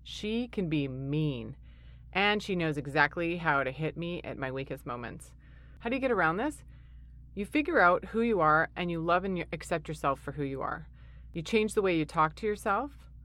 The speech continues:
you change the way you think about yourself, and you learn to allow positive things in. Back in the day, I was the first person to tell dumb blonde jokes, and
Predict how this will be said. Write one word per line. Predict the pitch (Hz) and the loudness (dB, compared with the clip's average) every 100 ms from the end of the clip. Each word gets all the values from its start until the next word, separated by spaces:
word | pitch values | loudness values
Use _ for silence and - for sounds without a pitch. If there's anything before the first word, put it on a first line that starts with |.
| - | -16
you | - 165 | -10 -6
change | 185 180 160 | -2 -2 0
the | 175 | 0
way | 156 147 | 2 2
you | 139 | 0
think | 139 - 190 | -2 -2 0
about | 233 226 247 | 2 2 0
yourself, | 240 - 240 254 294 - - - | -4 0 0 0 -4 -12 -18 -6
and | 190 185 180 180 | -2 0 0 0
you | 175 170 | -2 -2
learn | 185 226 247 254 | 2 2 2 -4
to | - 226 214 | 0 0 2
allow | 180 165 160 156 156 151 151 156 - | 2 4 6 6 6 6 2 0 2
positive | 185 180 175 156 | 2 2 0 -4
things | 156 143 147 | -4 -6 -6
in. | 123 127 - - - - - - - - - - - - - - | -12 -14 -18 -20 -20 -20 -20 -20 -20 -20 -20 -20 -20 -20 -18 0
Back | 247 294 | 2 4
in | 277 | 2
the | 196 | 2
day, | 160 143 135 160 - | 2 2 2 -2 2
I | - 185 190 190 | 8 10 10 6
was | 175 165 | 4 0
the | 156 | -2
first | 147 220 220 - | 0 2 2 2
person | 180 170 160 | 0 0 -2
to | 160 | -4
tell | 156 165 151 147 143 151 | -2 2 4 4 2 0
dumb | - 147 143 | 2 2 4
blonde | 143 131 131 | 0 0 -2
jokes, | 107 - - - - - | -8 -10 -16 -18 -18 -6
and | 165 160 156 147 147 | -2 2 2 2 2